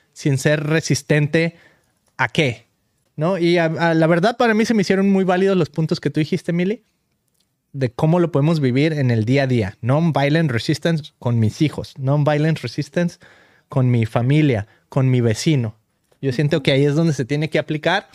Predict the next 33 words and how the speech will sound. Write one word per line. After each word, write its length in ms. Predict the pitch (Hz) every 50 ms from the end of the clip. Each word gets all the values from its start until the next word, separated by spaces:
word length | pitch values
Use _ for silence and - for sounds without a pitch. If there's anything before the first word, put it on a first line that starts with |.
| - - - - _ _ _ -
y 140 | 151 147
no 160 | 143 143 143 147
tanto 420 | - 160 160 160 - 180 170 170
en 160 | 165 160 143
la 120 | 127 131 131
onda 340 | 139 143 151 156 165 160
política, 600 | - 143 135 139 147 147 175 156 - 185 190 - _ _ _ -
que 100 | - 170
imagínate, 500 | 165 160 165 160 147 190 220 220 226 233
Mili, 260 | 214 208 214 233 240 226
si 120 | - 214
un 140 | 208 202 202
día, 300 | 208 214 226 240 285 - _ - - _ - - _ _ _ _ _ _ _ _ _ -
o 100 | 151 139
sea, 140 | - 190 175
Israel, 560 | 170 160 156 165 175 170 165 175 185 185 175
¿no? 200 | 175 185 196 185
Que 440 | - 165 147 139 127 127 135 - 143
es 160 | 123 - -
atacado 480 | 175 - - 139 - - 147 151 156 156
y 60 | 147
todo 220 | 151 170 156 160
eso, 300 | 175 165 - 240 269 262 _ -
pero 160 | - 160 156 160
él 60 | 170
dijera, 460 | 180 170 - 196 175 165 147 - - _ _ _ _ _
"No 200 | - 160 156 165
les 160 | 180 190 180
vamos 260 | 180 180 185 196 180 -
a 40 | 175
contestar 540 | - 151 139 131 135 120 - - 151 156 160
con 340 | - 165 156 151 147 147 139
violencia, 640 | 139 135 135 151 180 185 - - 202 196 214 -